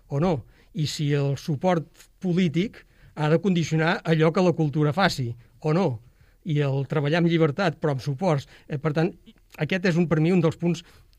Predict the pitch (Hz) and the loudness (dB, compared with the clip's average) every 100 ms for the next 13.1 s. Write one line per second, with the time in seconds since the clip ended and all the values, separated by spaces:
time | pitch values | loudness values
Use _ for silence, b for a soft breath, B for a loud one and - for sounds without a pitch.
0 | _ 156 185 180 165 160 160 151 135 151 | _ 0 2 2 2 2 2 0 0 0
1 | 151 135 127 131 123 - 139 131 131 160 | 0 0 -4 -4 -6 -4 -4 -4 -8 -6
2 | 147 143 143 - 143 139 131 B B B | -4 -2 -4 -2 -2 -2 -6 B B B
3 | B B B - 175 190 208 202 196 165 | B B B 0 2 4 2 0 0 0
4 | 165 156 160 165 160 160 160 143 - 151 | 0 2 2 4 2 4 4 2 -4 -8
5 | 135 147 151 143 - 147 147 151 139 143 | -2 -2 -2 -2 0 2 2 2 2 -2
6 | 147 147 143 143 143 151 - 156 151 B | 0 0 0 0 0 -2 0 0 0 B
7 | B B B B - 175 196 - - - | B B B B -2 0 0 -8 -14 -2
8 | 170 175 175 165 160 151 147 127 - - | 2 2 2 2 4 4 2 0 -6 -20
9 | - - 196 185 B B - 196 190 - | -20 -4 -2 -2 B B -10 -8 -8 -4
10 | 208 202 202 190 170 160 180 165 170 160 | 0 2 2 2 2 2 0 -2 0 2
11 | 156 156 143 147 147 135 117 117 139 139 | 2 0 -2 -2 -4 -4 -8 -8 -4 -4
12 | 139 170 160 160 143 127 135 139 131 117 | -4 -2 0 0 -2 -2 -4 -4 -6 -8
13 | 120 | -12